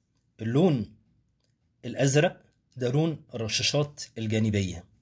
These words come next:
واللون الأخضر ده الرشاش اللي في النص، واللون الأسود ده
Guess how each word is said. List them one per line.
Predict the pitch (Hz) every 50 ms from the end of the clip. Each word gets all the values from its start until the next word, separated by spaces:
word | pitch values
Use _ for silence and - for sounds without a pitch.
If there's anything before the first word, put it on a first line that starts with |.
| _ _ _ _ _ _ _ _ _ _ _ _ _ -
واللون | - 127 123 127 135 170 214 208
الأخضر | 170 151 - 147 170 170 151 160 185 190 - - _ _ -
ده | 123 143
الرشاش | 160 139 117 - - - 156 170 165 - - - 123
اللي | 110 107
في | 107 -
النص، | 113 107 98 101 - - - - - _ _ _ _ _ _ _ _ _ _ _ _ _ _ _ -
واللون | 135 139 143 185 247 269 254
الأسود | 214 151 185 233 - - 233 233 208 160
ده | 127 123 165 214 247 240 -